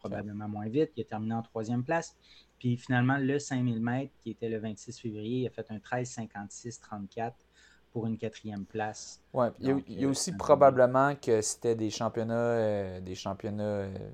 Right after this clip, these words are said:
Speaker 1: N C A A. Donc, c'est une course de championnat, ça devait être plus stratégique.
Speaker 2: Ouais, probablement. C'était au Ivy Champ. Ouais.
Speaker 1: Ivy League.
Speaker 2: Euh,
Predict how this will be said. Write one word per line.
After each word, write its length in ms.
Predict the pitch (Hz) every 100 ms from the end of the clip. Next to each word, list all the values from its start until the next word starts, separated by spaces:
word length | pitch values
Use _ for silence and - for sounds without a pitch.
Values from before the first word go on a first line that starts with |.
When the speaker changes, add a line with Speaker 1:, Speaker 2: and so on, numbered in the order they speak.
| 131 - - -
Speaker 1:
N 160 | 104
C 260 | - - 107
A 300 | 104 98 131
A. 40 | - - _ -
Donc, 140 | 98
c'est 200 | - - 107
une 60 |
course 240 | - 110 110
de 80 |
championnat, 440 | 107 104 104 101 113
ça 120 | 113
devait 140 | 98
être 80 | 95
plus 120 | -
stratégique. 600 | - 101 95 92 - - _ _ _ _ _ _ _ -
Speaker 2:
Ouais, 220 | 113 95 - _ _ _ _
probablement. 540 | - 92 92 92 92 110 _ _ _ _ - -
C'était 480 | - - 110 - 123
au 320 | 123 127 120 123
Ivy 400 | 127 131 123 131 127
Champ. 300 | - 113 110 - - - - _ _ _ _ _ -
Ouais. 120 | 101 _ _ _ - - - -
Speaker 1:
Ivy 240 | 117 113
League. 120 | 113 127
Speaker 2:
Euh, 420 | 123 127 127